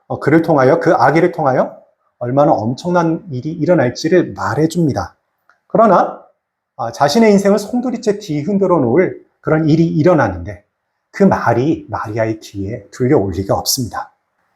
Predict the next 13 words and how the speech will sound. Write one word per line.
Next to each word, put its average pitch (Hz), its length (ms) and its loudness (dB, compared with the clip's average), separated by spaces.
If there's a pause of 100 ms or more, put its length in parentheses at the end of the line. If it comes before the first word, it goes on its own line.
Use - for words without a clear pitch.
(140)
어, 107 160 -4
마리아는 170 680 4 (280)
자신이 165 460 2
남자를 165 720 2
가까이 147 360 0
하지 143 240 -4
않았기 110 420 -6
때문에 131 480 -4 (500)
자연의 131 480 2
법칙상 - 600 -8 (520)
그리고 151 200 2
인생의 180 560 4
경험상 113 680 -2